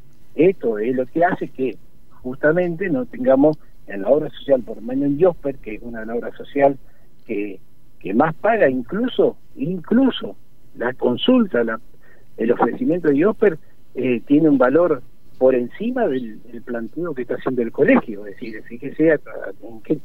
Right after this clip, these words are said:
en qué término estamos, ¿no es cierto? Eh, eh, aún así, el Colegio Odontólogo insiste en esta cuestión. Nosotros entendemos que en el fondo hay otra situación. La verdad,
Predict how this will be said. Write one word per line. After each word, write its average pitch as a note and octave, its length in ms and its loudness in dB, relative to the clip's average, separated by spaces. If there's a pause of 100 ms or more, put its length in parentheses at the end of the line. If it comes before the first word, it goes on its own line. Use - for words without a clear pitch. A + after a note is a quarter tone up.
en - 220 -10
qué C3 580 4 (180)
término C3 400 2
estamos, D#3+ 480 0
¿no G#2 60 -12
es - 80 -12
cierto? D3+ 340 -2 (560)
Eh, A#2 400 6 (440)
eh, A#2+ 340 4
aún D3+ 340 6
así, G#3 460 2
el B2 180 -2
Colegio C#3+ 400 2
Odontólogo D#3 520 4
insiste D3 500 -4
en A2+ 100 -6
esta A#2 200 -8
cuestión. - 320 -10
Nosotros G3+ 280 4
entendemos D#3 480 2
que B2+ 100 -4
en G#2+ 80 -4
el G#2+ 100 -8
fondo E3+ 340 2
hay A2+ 160 -8
otra A#2 260 -8
situación. G2+ 560 -10
La F#2+ 100 0
verdad, C3+ 380 4